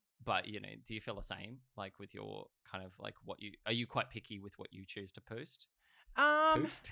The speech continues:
Speaker 1: <laughs>
Speaker 2: post? Are you,
Speaker 1: Post?
Speaker 2: are you quite
Speaker 1: Are you quite
Speaker 2: selective in
Speaker 1: sorry,
Speaker 2: what you
Speaker 1: is it,
Speaker 2: choose
Speaker 1: what
Speaker 2: to
Speaker 1: you
Speaker 2: post?
Speaker 1: post? <laughs>
Speaker 2: Uh, on that topic, Martin, um, what I
Speaker 1: Um,
Speaker 2: wanted to <laughs> say.
Speaker 1: Yeah.
Speaker 2: Um, hmm. Yes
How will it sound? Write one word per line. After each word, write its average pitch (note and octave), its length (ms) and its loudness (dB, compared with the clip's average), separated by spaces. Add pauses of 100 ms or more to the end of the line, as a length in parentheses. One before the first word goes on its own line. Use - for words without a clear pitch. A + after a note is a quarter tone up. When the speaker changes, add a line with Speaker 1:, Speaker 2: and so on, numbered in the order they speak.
(120)
Speaker 1:
<laughs> - 160 -12
Speaker 2:
post? C#4 520 4
Are D4+ 40 4
you, F4+ 140 6
Speaker 1:
Post? E4+ 160 0
Speaker 2:
are F4 80 4
you F4+ 60 4 (140)
quite D5+ 440 8 (320)
Speaker 1:
Are - 60 8
you G4+ 60 12
quite A4+ 100 6
Speaker 2:
selective - 520 12
in A#3 40 10
Speaker 1:
sorry, A3 220 12
Speaker 2:
what F3+ 100 10
you G#3+ 80 10
Speaker 1:
is F#3+ 80 8
it, - 40 4
Speaker 2:
choose F4+ 240 12
Speaker 1:
what G4+ 100 2
Speaker 2:
to - 60 6
Speaker 1:
you - 20 8 (400)
Speaker 2:
post? D4+ 240 6
Speaker 1:
post? - 140 8 (180)
<laughs> - 200 -2
Speaker 2:
Uh, - 40 10 (280)
on G4 120 6
that G4+ 220 10
topic, A3+ 380 6
Martin, A#3+ 460 4
um, A#3+ 80 10
what D#3+ 300 12
I D#3+ 40 12
Speaker 1:
Um, E3 120 10
Speaker 2:
wanted F4 260 4
to E4 100 0
<laughs> - 140 -4
say. D4+ 140 12 (720)
Speaker 1:
Yeah. A2+ 180 0 (640)
Speaker 2:
Um, F4 380 12 (560)
hmm. A#3 520 -2 (1500)
Yes D4+ 500 8